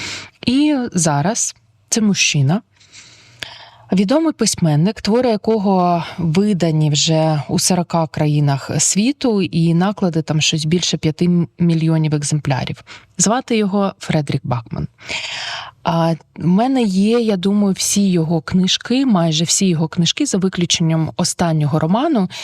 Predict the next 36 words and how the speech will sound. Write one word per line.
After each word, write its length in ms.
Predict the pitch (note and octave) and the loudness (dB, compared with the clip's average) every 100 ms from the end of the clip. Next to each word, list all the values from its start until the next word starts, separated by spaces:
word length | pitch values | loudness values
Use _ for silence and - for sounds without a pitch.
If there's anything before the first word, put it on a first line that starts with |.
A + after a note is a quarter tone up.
| - | -6
який 200 | F3+ G#3+ | -2 0
називається 540 | G#3 F#3 F#3 F#3 - | 2 2 2 0 -2
«Переможці». 760 | E3 F#3+ F#3+ E3+ C#3 B2+ - C#3+ | -2 0 2 2 2 -2 -2 -2
До 140 | C#3 | 0
нього 280 | F#3+ A#3+ G#3+ | 0 0 0
ще 200 | - G3 | 0 2
мої 240 | F#3 F3 E3+ | 2 2 0
читацькі 720 | - F3+ E3+ D#3+ - - D3+ | -2 -2 0 0 -2 -2 0
рученьки 640 | E3+ F#3+ - D#3+ - F3 | 0 0 0 -2 -2 0
не 340 | E3 F3+ F#3+ E3 | 2 4 2 2
добралися, 880 | C#3+ C#3+ C3+ C3+ B2 F3 - C#4+ C#4+ - - - | 0 -2 0 0 2 0 0 0 -2 -8 -12 -4
але 240 | F#3 G3 A#3 | 0 0 2
я 120 | G3+ | 2
над 180 | E3+ - | 0 0
цим 160 | F#3 | -2
працюю. 560 | E3+ E3 - C3 C3+ C#3+ _ _ _ _ _ _ - - - - - - - _ | 0 -4 -2 -2 -2 -4 _ _ _ _ _ _ -20 -18 -16 -16 -18 -20 -20 _
Чесно 360 | - D4 - A3 | -2 0 0 -4
скажу, 380 | - F#3 G#3+ G3+ | -2 0 0 0
що, 400 | - F3 E3 D#3+ - - _ _ _ | 0 0 0 -2 -12 -20 _ _ _
напевно, 500 | F#3 E3+ F3+ F#3+ F3+ | -2 0 2 2 2
передостанній 920 | - G3+ F3 D3 C#3+ C3+ - C#3+ C#3+ C#3+ | 0 0 0 0 -2 -2 -2 0 2 2
роман 320 | D#3+ D3+ D3+ | 2 2 2
мені 260 | D#3+ F3+ F#3 | 2 4 4
не 220 | F#3 G3+ | 2 2
дуже 400 | F3+ E3+ D3+ C3+ | 0 0 0 0
зайшов, 500 | C3+ C#3 - C#4+ - | 0 0 0 -2 -2
тобто 280 | E3 - F3 | -4 -2 0
нормально, 500 | G#3 C#4 D4+ A#3 D#3+ | 2 2 0 0 0
але 200 | F3 F3+ | 0 2
не 120 | F3+ | 0
так, 180 | E3+ D#3 | 0 -4
щоб 160 | D#3 D3 | -4 -2
я 80 | D3 | 0
була 200 | D3+ D3+ | 0 0
в 60 | |
захваті. 600 | F3+ B3+ - G#3+ F3+ E3 | 0 -2 -2 -4 -2 -4